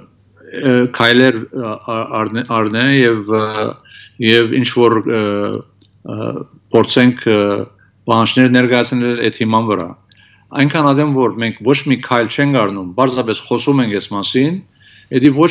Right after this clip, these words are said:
մի արդյունք չի տալու, ը, հայության։ Ե-, եթե լուրջ չենք, ը, պետք է որ, ը, քայլեր առնենք և գնանք դատարան և դատարանի կողմից որոշում, ը, ընդունել տանք,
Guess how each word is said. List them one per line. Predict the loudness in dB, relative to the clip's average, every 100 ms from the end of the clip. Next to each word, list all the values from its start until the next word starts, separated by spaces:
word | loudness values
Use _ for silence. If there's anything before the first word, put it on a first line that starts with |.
| 2
մի | 2 2
արդյունք | 0 -2 -6 -8
չի | 0 2
տալու, | 4 2 2 -2 -6 -18 -12
ը, | -8 -6 -6 -12 -14 -2
հայության։ | 2 2 0 -4
Ե-, | -6 _ _ _ -20 -20 -20 -10 -8 -2
եթե | 0 2 2 4
լուրջ | 4 2 0
չենք, | -2 0 0 -2 -10 -20 _ _ _ _ _ -12
ը, | -6 -4 -6 0
պետք | 0 2 2
է | 2
որ, | 2 -2 _ _ _ _ _
ը, | -12 -10 -10 -14 -18 _ _ _ _ -20 -18 -14 -4
քայլեր | 2 4 4
առնենք | 2 0 -2 -4 -10 _ _ -20 -6
և | -4 -2
գնանք | 0 0 0
դատարան | 0 2 0 -2 -6 -14 _ _
և | -2 2 2 0 -4
դատարանի | -2 0 0 -2
կողմից | -2 -4 -4 0
որոշում, | 0 0 0 -2 -4 -12 _ _ _ _ _ _ _ -20
ը, | -6 -6 -6 -10 -8
ընդունել | -4 0 0 2
տանք, | 2 0 -2